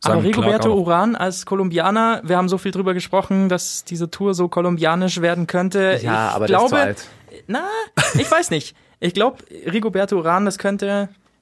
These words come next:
Speaker 1: tatsächlich noch mal ein ganz heißer Tipp werden bei der Tour.
Speaker 2: Ja.
Speaker 1: So aus dem, aus dem Nichts kommend, äh, auf einmal doch wieder aufs Podium fahren, wie vor zwei Jahren.
Speaker 2: Er ist auch, er ist auch gestürzt im Frühjahr.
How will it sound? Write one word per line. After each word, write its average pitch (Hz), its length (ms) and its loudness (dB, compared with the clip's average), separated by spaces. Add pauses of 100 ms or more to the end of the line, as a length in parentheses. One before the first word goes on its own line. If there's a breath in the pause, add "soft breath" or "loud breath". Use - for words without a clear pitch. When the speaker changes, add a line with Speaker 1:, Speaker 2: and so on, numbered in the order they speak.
(100)
Speaker 1:
tatsächlich 190 340 0
noch 190 180 0
mal 180 280 2
ein 170 120 0
ganz 175 220 2
heißer 170 240 0
Tipp 165 200 -4
werden 127 240 0
bei 131 100 0
der 135 180 0
Tour. 131 200 -4
Speaker 2:
Ja. 117 40 -2
Speaker 1:
So 143 160 0 (240)
aus 165 180 2
dem, 175 200 2
aus 165 180 0
dem 185 140 2
Nichts 233 300 0
kommend, 214 500 0
äh, 175 420 2 (460 soft breath)
auf 160 120 -2
einmal 175 200 4
doch 170 160 0
wieder 160 160 2
aufs 151 120 -4
Podium 160 320 -2
fahren, 139 260 -2
wie 165 120 -4
vor 156 320 0 (220)
zwei 143 260 0
Jahren. 131 180 -6 (340)
Speaker 2:
Er 95 120 0
ist - 140 0
auch, 131 220 -2
er 113 100 -2
ist 117 100 -2
auch 139 140 0
gestürzt - 400 0
im 135 80 0
Frühjahr. 139 420 0